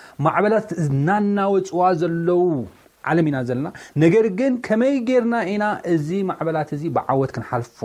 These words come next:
ንኽእል? ኣብ ውሽጢ ማዕበል ኮይና ሰላም ክንረክብ ንኽእል፣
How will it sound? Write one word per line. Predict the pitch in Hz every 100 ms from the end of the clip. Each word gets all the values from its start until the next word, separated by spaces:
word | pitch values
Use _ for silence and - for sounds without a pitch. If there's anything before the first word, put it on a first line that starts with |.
| 110
ንኽእል? | 95 - - - - 185
ኣብ | 240
ውሽጢ | 233 233 - -
ማዕበል | 226 202 196 233 160 107 - _ _ _ _ _ _
ኮይና | 180 180 233 240 - - _ _
ሰላም | - 180 202 180 131
ክንረክብ | - 117 117 - 113
ንኽእል፣ | 101 - 98